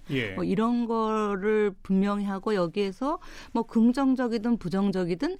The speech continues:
Speaker 2: 어, 수긍하는 거.
Speaker 1: 음.
Speaker 2: 어, 그 수긍한 위치에서 이제 나를 똑바로 보는 것을 통해서 사람을 또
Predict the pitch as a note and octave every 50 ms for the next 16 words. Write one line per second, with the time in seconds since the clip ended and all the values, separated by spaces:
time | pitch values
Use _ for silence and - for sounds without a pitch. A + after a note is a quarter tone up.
0 | - - F3 F3 E3+ E3+ - - - C4 - C4+ B3+ A3+ G3 E3+ F3+ E3+ D#3 C#3
1 | B2 - A2+ - - D3 B2 A#2 G#2+ G2+ G2 F#2+ D3 C#3 B2+ - - - - -
2 | G3 F3+ - - A#3 A3+ B3 A#3+ A#3+ A#3 G#3 E3 D#3 D3+ - - - - F#3+ F#3
3 | F3+ E3+ - - A#3+ C#4 C#4 C#4 - D#3 C#3 E3 E3 D#3 D3+ - - - - -
4 | - - - - - C#3 D3+ D#3 E3 E3 F#3+ G#3+ B3+ A#3+ - C4 - - B3+ B3
5 | A#3+ A3+ G#3 - - - - - - - - - - - - E3 F#3 F#3+ G3 G3
6 | G3 G3 - F#3 F3+ F3 - - A3 A3 G#3+ - - - C#4+ C#4 C#4+ C4 A#3+ A3+
7 | - B3+ C4 C#4 - - B3 A#3+ A#3+ A3+ A3 G3+ - -